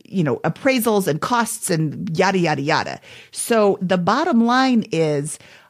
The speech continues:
I don't love this idea at all. Is there another way to fund your business? Could you get a job to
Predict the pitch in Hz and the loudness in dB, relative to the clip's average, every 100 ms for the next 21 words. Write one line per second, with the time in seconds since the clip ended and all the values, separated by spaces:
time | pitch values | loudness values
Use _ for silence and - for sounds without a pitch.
0 | _ - 226 262 - 170 170 175 170 160 | _ -6 -2 0 -2 0 2 2 0 0
1 | 151 160 151 139 92 - - 160 - - | 0 -2 -2 -2 -4 -8 -12 -12 -12 -16
2 | _ _ _ _ _ _ _ 190 185 214 | _ _ _ _ _ _ _ 2 2 2
3 | 233 247 254 277 233 180 175 214 156 170 | 4 4 4 0 -2 0 4 4 2 -4
4 | - - - 180 170 - - - - 196 | -12 -8 -2 0 0 -2 -12 -6 2 4
5 | 165 160 151 - _ 170 165 165 160 160 | 4 0 -4 -10 _ -4 0 2 2 0
6 | 165 - 170 160 208 - - - - 180 | -2 -6 -4 -2 -4 -8 -10 -8 -4 -2
7 | 185 185 180 185 175 190 196 160 160 165 | 0 0 -2 -2 0 0 0 0 -2 -2
8 | 180 269 - 139 143 - - _ - - | 2 2 2 -2 -6 -8 -20 _ -10 -2
9 | 220 208 196 190 | 2 4 2 0